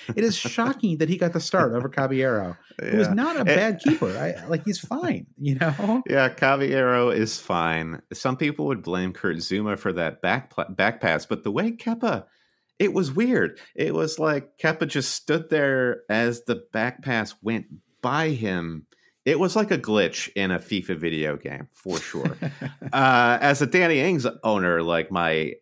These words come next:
Speaker 2: ass, like, immediately clenched. I was like, "Come to daddy. This is happening."
Speaker 1: <laughs>
Speaker 2: And
Speaker 1: He was
Speaker 2: so
Speaker 1: standing right there the whole
Speaker 2: <laughs> I know,
Speaker 1: time.
Speaker 2: I know. It was, it was so bad. But, um,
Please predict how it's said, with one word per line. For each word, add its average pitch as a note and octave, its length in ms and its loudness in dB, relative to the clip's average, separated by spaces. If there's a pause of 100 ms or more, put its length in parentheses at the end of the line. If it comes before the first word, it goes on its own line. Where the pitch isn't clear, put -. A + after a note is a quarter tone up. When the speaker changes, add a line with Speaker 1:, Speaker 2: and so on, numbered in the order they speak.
(360)
Speaker 2:
ass, G2+ 420 -2
like, F2 160 -4
immediately F2 680 0
clenched. E2 500 -6
I F2 80 -4
was D#2+ 180 -6
like, D#2+ 220 -2 (200)
"Come G#2+ 240 0
to B2 100 -2
daddy. F#2 380 2
This F#2 220 -4
is G2+ 160 -8
happening." G2 480 0
Speaker 1:
<laughs> C#3 300 -2
Speaker 2:
And G2 180 0
Speaker 1:
He G#3+ 200 0
was A3 140 4
Speaker 2:
so - 60 4
Speaker 1:
standing F3+ 360 2
right D#3+ 200 2
there E3 200 4
the D3 100 2
whole - 120 6
Speaker 2:
<laughs> - 0 -
I - 80 4
know, - 120 2
Speaker 1:
time. - 340 0
Speaker 2:
I - 180 4
know. D4+ 400 4
It D3+ 280 2
was, D3+ 240 4 (320)
it B2 120 0
was B2+ 180 0
so A#2 120 0
bad. A2 300 2
But, A2 260 2
um, G#2 480 2